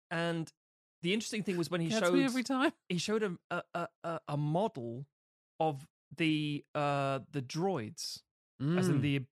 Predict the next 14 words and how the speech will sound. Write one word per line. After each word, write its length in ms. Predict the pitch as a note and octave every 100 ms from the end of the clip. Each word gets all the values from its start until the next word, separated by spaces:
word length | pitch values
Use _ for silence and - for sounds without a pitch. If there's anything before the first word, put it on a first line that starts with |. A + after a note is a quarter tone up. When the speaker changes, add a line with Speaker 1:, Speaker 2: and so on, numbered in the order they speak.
| -
Speaker 2:
The 80 | C3
battle 240 | D3 C3+
Speaker 1:
Imperial 220 | A2 A2+
Speaker 2:
droids. 20 | G#2
Speaker 1:
battle 180 | F#3
droids. 200 | C#3+ A#2+ A#2
Speaker 2:
Yeah. 140 | A#2 - _ _ _
Speaker 1:
And 440 | D#3 D#3+ D#3 D#3 - _
he, 120 | E3+ E3
he 160 | D#3 F3
said 300 | - F3+ C3
gleefully 480 | D3+ G#3+ A#3+ G3 E3+
to 60 |
Spielberg, 460 | - G3 E3 B2+